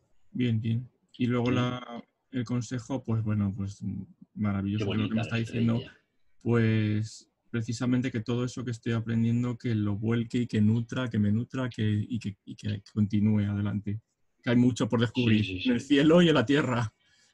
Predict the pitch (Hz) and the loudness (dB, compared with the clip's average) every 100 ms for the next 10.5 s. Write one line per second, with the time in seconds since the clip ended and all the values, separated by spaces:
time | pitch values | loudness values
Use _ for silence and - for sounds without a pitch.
0 | _ _ - 127 123 - 117 - - - | _ _ -2 2 4 2 -2 -2 -4 -4
1 | - 113 - - - - - 139 - 139 | -4 -12 -12 -20 -18 -4 0 0 6 6
2 | 135 120 110 101 127 127 107 - - - | 6 2 0 0 2 2 0 -4 -12 -10
3 | 107 98 131 113 113 113 123 - - 117 | -8 -4 2 4 4 2 -2 -6 -12 -8
4 | 113 117 165 123 113 - 131 120 127 123 | -6 -6 -6 -6 -6 -8 -10 -6 -4 -2
5 | 151 139 135 - - - _ _ - 117 | -2 -4 -8 -16 -20 -20 _ _ -2 0
6 | 113 107 104 117 101 104 98 95 - 82 | 0 -2 -4 -6 -6 -6 -6 -8 -6 -8
7 | - - _ _ _ 117 117 123 135 113 | -8 -12 _ _ _ 2 2 2 0 0
8 | 117 117 110 95 87 82 123 143 - _ | 0 -2 -2 -4 -4 -10 -10 -14 -14 _
9 | _ _ _ _ _ _ _ _ - _ | _ _ _ _ _ _ _ _ -20 _
10 | 95 120 120 92 | 4 4 4 0